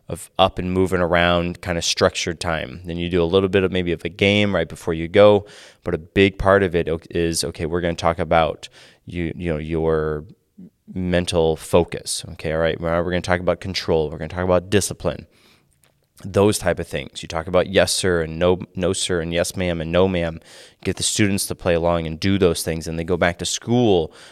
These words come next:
They're focused, they're controlled, they're disciplined. The, the, the, the teachers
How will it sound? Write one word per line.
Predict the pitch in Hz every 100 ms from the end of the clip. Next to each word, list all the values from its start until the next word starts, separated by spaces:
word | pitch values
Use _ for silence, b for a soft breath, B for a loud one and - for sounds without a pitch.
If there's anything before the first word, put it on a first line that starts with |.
| B
They're | 85
focused, | 80 - 107 104 - 85 78
they're | 76
controlled, | - 87 - 107 101 95 82
they're | 76
disciplined. | 80 107 104 104 - 82
The, | 80 - _ _
the, | 98 - 110 82 85
the, | - 80 80 B B B B B B B B _ - -
the | 92
teachers | - 113 110 110 87 -